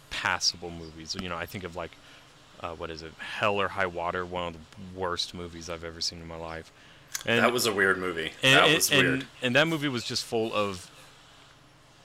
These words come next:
Speaker 1: tone in conflict. Now,
Speaker 2: Right.
Speaker 1: when we think of, like, a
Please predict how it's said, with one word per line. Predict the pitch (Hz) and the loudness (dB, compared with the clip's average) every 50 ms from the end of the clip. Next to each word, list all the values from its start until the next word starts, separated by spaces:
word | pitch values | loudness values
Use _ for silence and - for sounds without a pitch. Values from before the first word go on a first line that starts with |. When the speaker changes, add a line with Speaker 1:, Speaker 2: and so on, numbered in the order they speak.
| - - - - - - - - - - - - | -20 -20 -20 -20 -20 -20 -20 -20 -20 -14 -8 -6
Speaker 1:
tone | - - 147 139 117 101 98 95 98 101 | -4 0 2 2 2 2 0 -2 -4 -2
in | - 104 101 98 95 | -2 -2 -4 -4 -4
conflict. | - 104 101 98 98 - - - - - - - - - - - - - - - - | -4 -2 -2 -2 -2 -6 -10 -16 -16 -18 -18 -18 -20 -20 -18 -20 -20 -20 -20 -10 0
Now, | 110 107 104 101 | 4 6 6 6
Speaker 2:
Right. | 98 95 104 - - - - - - - - - - - | 6 4 4 0 -6 -18 -20 -20 -20 -20 -20 -20 -14 -4
Speaker 1:
when | 123 127 147 | 0 2 2
we | 165 170 | 2 2
think | - 196 180 151 165 | 2 2 0 0 0
of, | 131 135 | 2 2
like, | 120 - | 0 0
a | - | 0